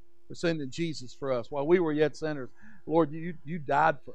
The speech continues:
us and you believed the best in us and you had a plan for us and we're gonna fulfill it, Lord, 'cause you're a good God. And it's not about perfection. It's not about the duration. It's about the donation we make in this earth.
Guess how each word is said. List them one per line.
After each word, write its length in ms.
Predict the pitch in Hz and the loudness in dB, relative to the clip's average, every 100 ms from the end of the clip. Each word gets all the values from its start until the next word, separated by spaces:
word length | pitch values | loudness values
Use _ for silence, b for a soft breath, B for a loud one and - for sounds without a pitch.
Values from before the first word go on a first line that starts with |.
| - | 2
us 320 | 147 151 - | 4 4 2
and 160 | 127 143 | -6 -4
you 80 | |
believed 420 | 170 139 156 175 131 | -6 0 2 2 0
the 60 | |
best 400 | 117 170 165 - | 4 6 6 2
in 140 | 127 131 | -6 2
us 340 | 160 165 160 B 254 214 | 6 6 4 B -12 -8
and 100 | 156 | 2
you 140 | 196 196 | 10 10
had 80 | |
a 60 | 147 | 10
plan 400 | - 185 196 185 | 4 6 6 4
for 140 | - 165 | 6 12
us 320 | 208 208 202 | 12 12 12
and 80 | 170 | 10
we're 160 | 247 | 10
gonna 180 | 247 240 | 12 8
fulfill 520 | - 208 - 359 359 | 6 2 10 12 12
it, 100 | 240 | 12
Lord, 480 | 233 220 240 277 277 - - - - - - - - | 12 12 12 12 12 6 -14 -14 -14 -14 -14 -14 0
'cause 140 | 180 165 | 6 10
you're 160 | 302 | 12
a 40 | 254 | 12
good 280 | 269 269 | 8 10
God. 440 | 175 262 247 175 120 - - - - - - - - - - - - - - - | 12 12 12 12 10 -4 -14 -14 -14 -14 -14 -14 -14 -14 -14 -14 -14 -14 -12 -10
And 100 | 139 | -8
it's 140 | 147 - | -6 4
not 180 | 196 190 | 6 8
about 320 | 190 196 196 | 6 4 0
perfection. 600 | 151 - 165 - - 117 - - - - - - - - - - - - - - - - - - | -6 -2 -4 -4 -10 -12 -12 -14 -14 -14 -14 -14 -14 -14 -14 -14 -14 -14 -14 -14 -12 -12 -12 2
It's 220 | 196 - | 2 6
not 160 | 208 214 | 6 8
about 260 | 196 196 | 8 6
the 120 | 190 175 | 4 10
duration. 720 | 190 175 175 202 - 135 123 | 10 10 6 -2 -4 -6 -6
It's 160 | 156 | -8
about 240 | 151 147 139 | -6 -8 -6
the 80 | 147 | 0
donation 720 | 143 165 147 160 151 135 123 | 4 4 2 -2 -2 -6 -6
we 120 | 135 | -4
make 280 | 131 123 120 | -4 -6 -6
in 160 | 113 | -8
this 200 | 104 98 | -8 -10
earth. 120 | 82 | -14